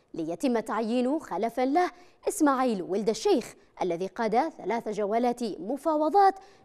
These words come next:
جميعها لم تفضي لحل سوى مزيد من تغييب القرارات الدولية وتجزئتها. وفي ظل استمرار رفض الحوثيين للقرارات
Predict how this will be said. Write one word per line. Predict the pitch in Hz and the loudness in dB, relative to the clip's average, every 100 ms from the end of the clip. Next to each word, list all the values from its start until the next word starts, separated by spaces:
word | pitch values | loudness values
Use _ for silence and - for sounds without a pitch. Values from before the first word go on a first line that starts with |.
| - | 2
جميعها | 392 392 339 196 185 190 | 8 8 8 6 2 -4
لم | - 185 | -4 -8
تفضي | 208 240 196 240 | -6 -6 0 0
لحل | 240 - 370 247 - - - | 0 0 2 2 -2 -20 -12
سوى | - 330 165 | 2 2 2
مزيد | 180 185 247 202 | -4 -2 0 2
من | 285 320 151 | 4 2 -2
تغييب | 208 196 214 208 | -6 -6 -4 0
القرارات | 214 240 220 220 220 220 | -2 0 2 2 2 -2
الدولية | 175 294 339 339 349 320 - - - | 0 4 4 6 2 2 -8 -20 -8
وتجزئتها. | - 302 381 262 233 330 180 190 160 - - _ _ _ _ _ _ _ - - | -2 -2 0 -2 -2 -4 -4 -6 -4 -6 -8 _ _ _ _ _ _ _ -16 0
وفي | 403 427 403 | 4 6 8
ظل | 392 | 6
استمرار | 240 - 240 240 233 208 170 | 4 -2 0 2 4 2 0
رفض | 214 220 | -6 -2
الحوثيين | 202 165 269 240 254 269 320 | -2 -2 -6 -4 -4 2 2
للقرارات | 359 359 349 330 294 240 165 117 | 4 2 0 0 2 2 0 -4